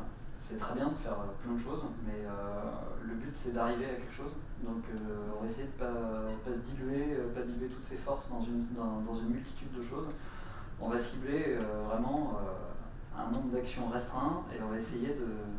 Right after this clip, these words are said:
de progresser uniquement, euh, uniquement là-dedans et de faire aboutir les choses qu'on, qu'on lance. Donc,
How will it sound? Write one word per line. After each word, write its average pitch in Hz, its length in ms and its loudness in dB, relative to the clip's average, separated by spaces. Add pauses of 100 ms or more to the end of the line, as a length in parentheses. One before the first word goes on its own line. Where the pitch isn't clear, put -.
de 104 140 -4
progresser 117 560 -2
uniquement, 120 600 0
euh, - 540 -4
uniquement 123 260 -2
là-dedans 120 520 2
et 123 40 0
de - 60 0
faire - 180 4
aboutir 143 420 4
les - 80 -2
choses 147 260 -2
qu'on, 123 160 -2 (220)
qu'on 110 160 0
lance. 107 280 -2 (680)
Donc, 110 140 2